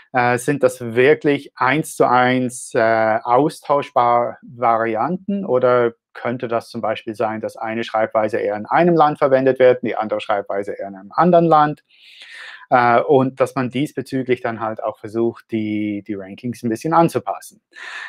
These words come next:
Äh, im Praktischen, was passiert mit solchen Suchbegriffen? Gerade, sag ich mal, bei kürzeren Suchbegriffen ist es so, dass wir, äh, die Suchbegriffe erstmal versuchen zu verstehen.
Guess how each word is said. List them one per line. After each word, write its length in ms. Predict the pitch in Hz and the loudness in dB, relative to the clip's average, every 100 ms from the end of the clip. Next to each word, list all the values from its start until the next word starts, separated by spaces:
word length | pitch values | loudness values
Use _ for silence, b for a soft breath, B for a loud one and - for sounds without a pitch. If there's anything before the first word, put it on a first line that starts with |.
| B - | B 2
Äh, 320 | 120 120 127 _ | 4 4 2 _
im 340 | 151 156 151 - | 2 4 4 0
Praktischen, 840 | - 170 196 196 185 190 175 165 | 0 2 4 4 4 4 2 2
was 400 | 135 127 139 - | -2 2 2 0
passiert 580 | - 135 147 160 175 - 151 | -8 -8 0 2 2 0 -6
mit 360 | 147 143 - | -4 -4 -6
solchen 800 | - - 131 143 143 135 131 123 | -14 0 2 2 0 -2 -2 -4
Suchbegriffen? 1000 | - 147 180 - 180 123 - - 277 - _ _ - | -4 -4 -4 -4 0 2 0 0 -6 -8 _ _ -6
Gerade, 300 | 117 147 170 | -2 0 -2
sag 140 | 147 | -2
ich 80 | 139 | -2
mal, 160 | 135 117 | -2 2
bei 160 | 113 | 0
kürzeren 560 | 113 - 131 - 160 156 | 0 2 2 2 0 0
Suchbegriffen 720 | 165 165 - 139 120 - 156 | 0 0 0 2 2 0 -6
ist 160 | 139 135 | -6 -6
es 120 | - | -4
so, 200 | 139 143 | 0 2
dass 260 | 135 127 131 | 0 -2 -4
wir, 460 | 131 131 131 127 B B B B | 0 2 2 -2 B B B B
äh, 220 | 127 117 123 | -4 -2 -4
die 120 | 127 | -6
Suchbegriffe 680 | - 190 190 147 139 135 135 | -2 -2 -2 -4 0 2 2
erstmal 400 | 120 120 - 135 | 2 0 0 -4
versuchen 460 | 120 131 135 123 | -2 0 -2 -4
zu 100 | - | -8
verstehen. 640 | 104 98 117 107 175 240 | -12 -6 -2 0 0 -2